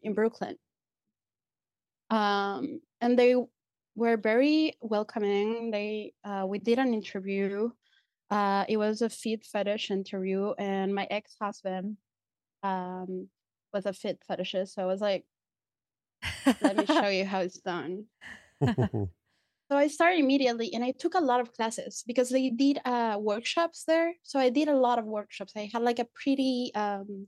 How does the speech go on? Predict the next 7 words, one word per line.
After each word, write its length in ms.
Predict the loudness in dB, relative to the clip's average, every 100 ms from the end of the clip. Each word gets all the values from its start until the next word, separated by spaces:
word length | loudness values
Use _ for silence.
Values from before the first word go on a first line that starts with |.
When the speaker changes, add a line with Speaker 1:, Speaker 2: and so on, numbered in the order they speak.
| _
Speaker 1:
formal 360 | 2 2 2 2
education 720 | 0 -4 -6 -6 -2 -4 -4 -4
on 460 | -2 0 -2 -6 -12 _ _ -4
fetish. 440 | -2 -4 -8 -16 _ _ _ _ _ _ _ _ _ _ _ _ _
But 80 | 4
I 40 | 6
remember 360 | 6 4 4